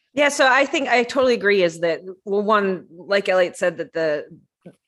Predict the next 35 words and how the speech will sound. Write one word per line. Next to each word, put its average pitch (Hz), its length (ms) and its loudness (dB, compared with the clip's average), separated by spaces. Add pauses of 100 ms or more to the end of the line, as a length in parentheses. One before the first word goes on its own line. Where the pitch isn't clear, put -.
(260)
different 220 340 0
angles 196 520 2
and 165 200 -4
the, 156 320 -4
that 151 180 -2
we're 160 260 0
able 160 300 -4
to 165 120 -16
get 156 180 -4
is 143 140 -8
gonna 156 140 -10
be 147 120 -8
really 143 360 -6
helpful. 139 640 -8 (800)
And, 160 360 -2
um, 151 420 0 (380)
absolutely 185 600 -2
seeing 196 540 -4
yourself 160 840 -4
is 151 180 -10
different 165 460 -4
than 156 400 -4
hearing 170 360 -4
something 151 320 -8
a 135 60 -10
hundred 135 340 -10
times, 135 540 -10
right? 143 300 -6
Like, 139 180 -10
if 143 200 -18
you 156 180 -10
can, 151 160 -14
someone 147 240 -12
can 143 140 -14
say, 139 360 -6